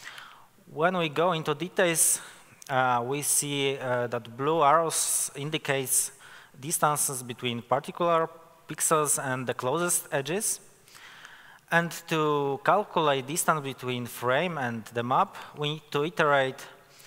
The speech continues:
over, uh, edge pixels of the frame and some distances to closest edges. So we already reduced, uh, size of data that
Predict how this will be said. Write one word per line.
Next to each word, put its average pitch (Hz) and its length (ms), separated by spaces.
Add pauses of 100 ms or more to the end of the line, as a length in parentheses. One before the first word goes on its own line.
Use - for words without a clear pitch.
(520)
over, 131 460
uh, 123 520
edge - 180
pixels 135 460
of 117 120
the 120 60
frame 196 440 (1300)
and 185 240
some 156 680 (280)
distances 139 560
to 131 120
closest 123 540
edges. - 540 (2000)
So 170 580
we 147 160
already 147 540
reduced, 135 800 (260)
uh, 120 800
size 131 340
of 123 160
data 135 480
that 147 220